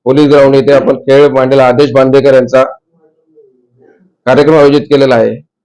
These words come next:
या कार्यक्रमासाठी शिवसेनेचे सगळेच महिला पदाधिकारी असतील,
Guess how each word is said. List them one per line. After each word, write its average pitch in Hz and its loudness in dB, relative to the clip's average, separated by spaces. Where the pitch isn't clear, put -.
या 139 2
कार्यक्रमासाठी 147 0
शिवसेनेचे - -4
सगळेच 151 0
महिला 139 0
पदाधिकारी 139 0
असतील, 139 -2